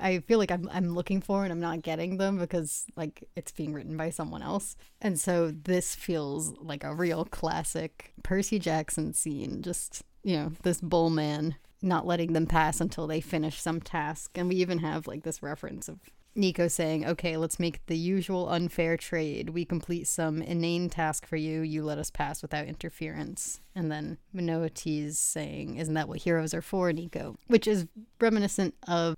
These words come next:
a lot of what Apollo and Hermes said in those short stories that we talked about, The Staff of Hermes and The Singer of Apollo. Both of them say something similar,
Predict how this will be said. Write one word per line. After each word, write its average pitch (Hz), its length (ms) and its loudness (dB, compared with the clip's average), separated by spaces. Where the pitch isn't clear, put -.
a 214 60 2
lot 185 240 4
of 175 160 0
what 180 260 2
Apollo 180 720 2
and 175 120 2
Hermes 175 400 0
said 185 380 0
in 175 200 0
those 165 240 2
short - 240 -2
stories 170 400 -2
that 254 100 2
we 254 100 -4
talked 262 260 -4
about, 277 260 0
The 185 60 -6
Staff 170 260 0
of 180 140 -4
Hermes 170 500 2
and 156 640 -2
The 185 120 -4
Singer 180 260 4
of 170 80 2
Apollo. 156 560 0
Both 190 220 4
of 190 100 2
them 180 160 -2
say 170 180 -2
something 165 320 -2
similar, 151 540 -2